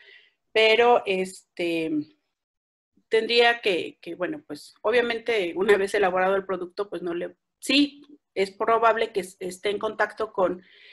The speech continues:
condiciones adversas del medio ambiente, pero bueno, si no lo hacemos a propósito y las mantenemos refrigeradas, no hay ningún problema. En cuanto a la luz, tampoco creo que les afecta. Yo las tenía en recipientes transparentes, así que, que no, no hay problema por ese aspecto.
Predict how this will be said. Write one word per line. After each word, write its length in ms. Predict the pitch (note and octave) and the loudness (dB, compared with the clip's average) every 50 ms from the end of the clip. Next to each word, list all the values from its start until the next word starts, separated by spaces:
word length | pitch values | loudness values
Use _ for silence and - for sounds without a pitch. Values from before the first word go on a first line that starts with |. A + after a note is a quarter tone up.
| - - - - - - - _ | -20 -20 -20 -20 -20 -20 -20 _
condiciones 540 | - B3 B3 B3 B3 - C#4 C#4 B3+ B3 C4+ | 2 2 2 2 2 0 0 0 2 2 2
adversas 420 | B3 A#3+ - A#3+ A#3+ B3 B3+ B3 | 0 2 2 -2 -2 0 -2 -2
del 140 | A#3+ A#3 A#3 | -2 -2 -2
medio 240 | B3 B3 B3 C4+ C#4 | 0 -2 0 2 2
ambiente, 380 | C#4+ C#4+ C4+ B3 B3 D4+ D#4 | 4 4 2 2 0 -2 -2
pero 200 | D4+ - A3 F#3+ | -2 -2 -2 -2
bueno, 240 | F3 F3+ E3+ D#3+ D#3 | -2 -4 -8 -10 -12
si 140 | D3 - F#3+ | -14 -12 -6
no 120 | F#3+ G3+ | -4 -2
lo 100 | G3 G3+ | -2 -2
hacemos 340 | G3+ G#3 G#3+ G#3 G3+ G3+ G#3 | -4 -4 -6 -6 -6 -6 -8
a 80 | G3+ G3+ | -8 -8
propósito 500 | G3 F#3+ F#3+ G#3 G#3 - A#3+ A#3 - A3 | -8 -8 -8 -10 -12 -12 -14 -10 -6 -6
y 60 | G#3 | -6
las 140 | F#3+ E3+ F3 | -4 -4 -4
mantenemos 540 | F3 E3+ E3+ - F#3 F#3+ F#3+ F#3+ F3+ F3+ | -6 -6 -6 -4 -4 -2 -2 -2 -4 -6
refrigeradas, 760 | F#3 F3 - F#3+ F#3 G3 F#3+ G3 G3+ G#3 A3 A#3+ C#4 - - - _ | -8 -10 -12 -12 -8 -4 -2 0 0 2 2 0 0 -4 -12 -18 _
no 160 | - G3 G3 | -6 -2 0
hay 40 | F#3+ | 0
ningún 280 | F#3+ F#3+ F#3+ F3 F3 | 0 0 -2 -4 -6
problema. 320 | - F3 F3 F3+ F3 F3 F3 | -6 -4 -4 -2 -2 -2 -2
En 80 | F3+ | -2
cuanto 280 | F3+ G#3 G3+ G3+ G3+ G#3+ | 0 0 0 0 0 0
a 60 | G#3 | 0
la 200 | G#3 G#3+ G#3+ A3 | 0 0 0 -2
luz, 340 | A3+ A#3 C4+ D4+ D#4+ - - | -2 -2 -2 -2 -2 -4 -2
tampoco 500 | - C4 A#3+ B3 - A3+ A3+ - B3 A#3+ | -2 -2 -2 -2 -6 -8 -4 -6 -6 -6
creo 220 | - A3+ G#3+ G#3 | -4 -6 -6 -6
que 100 | - A3 | -6 -6
les 220 | G#3+ G#3+ G3+ G3 - | -6 -6 -6 -8 -10
afecta. 580 | F#3 - - A#3+ A#3+ _ - D#4 G#4 - - _ _ - - - - _ _ | -12 -8 -8 -10 -10 _ 0 0 0 0 -6 _ _ -20 -20 -20 -20 _ _
Yo 140 | _ - A#3 | _ -8 -8
las 140 | A#3 A3+ A3+ | -8 -8 -8
tenía 340 | - G#3+ G#3 G#3+ G#3+ G#3+ G#3 | -8 -6 -4 -2 -2 0 0
en 60 | G3+ | 0
recipientes 580 | G3 G3 F#3+ - F#3+ _ G3+ G3 G3 - G3 - | -2 -4 -10 -12 -10 _ -8 -8 -8 -10 -14 -6
transparentes, 720 | - F#3+ F#3 F#3+ - G3+ G#3 A3+ B3 - - - G3 - | -6 -6 -6 -4 -4 -4 -4 -4 -6 -4 -4 -6 -4 -4
así 220 | A#3+ A3 - G3 | -8 -12 -12 -18
que, 340 | F#3+ - G3+ F#3 F3 - _ _ _ _ _ _ _ _ _ _ _ _ _ _ - | -10 -8 -8 -8 -8 -12 _ _ _ _ _ _ _ _ _ _ _ _ _ _ -12
que 100 | F#3+ F#3+ | -10 -4
no, 220 | F#3 F#3+ F#3 F#3 | -2 0 0 0
no 140 | F3+ F#3 F3+ | 0 -2 -4
hay 100 | F3+ F3+ | -4 -6
problema 440 | F3+ - F3 F3 E3+ E3 E3 E3 E3 | -8 -8 -8 -8 -8 -8 -8 -10 -12
por 140 | - D3+ D#3 | -12 -16 -16
ese 180 | D#3+ - - | -16 -18 -20
aspecto. 340 | - - - - _ _ _ | -20 -20 -20 -20 _ _ _